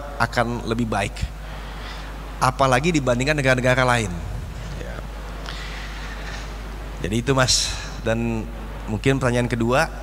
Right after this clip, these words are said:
tadi untuk program-program apa, untuk istilahnya kolaborasi ya antara grup dan juga apa teman-teman U M K M di daerah. Nah, grup kami ini selalu menganut,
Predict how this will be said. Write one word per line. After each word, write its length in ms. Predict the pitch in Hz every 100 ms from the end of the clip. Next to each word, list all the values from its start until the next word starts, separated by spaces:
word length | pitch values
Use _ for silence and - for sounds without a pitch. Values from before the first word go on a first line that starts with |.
| - - -
tadi 560 | 113 107 123 139 143 131 127
untuk 400 | 117 113 120 - - -
program-program 640 | 120 120 117 113 117 113
apa, 640 | 104 - 127 139 147 151 147 - - - 104
untuk 320 | 110 117 113
istilahnya 880 | 113 - 110 107 113 127 135 143 131 117 - - -
kolaborasi 800 | 113 107 117 117 117 - 127 98
ya 80 | 104 - -
antara 480 | - 110 110 110 101
grup 240 | 107 135 - - 107
dan 160 | 107
juga 400 | 107 104 123 127 - - - - - -
apa 240 | - 120
teman-teman 400 | 117 113 110 120
U 160 | 131 117
M 160 | 117
K 160 | 113 101 127
M 160 | 131
di 160 | 117 117
daerah. 400 | 104 101 98 92 - - - - - - - - - 101
Nah, 160 | 101
grup 240 | 107 127 143
kami 400 | 143 135 143 143
ini 380 | 185 214 190 143
selalu 420 | 139 127 175 160
menganut, 320 | 113 104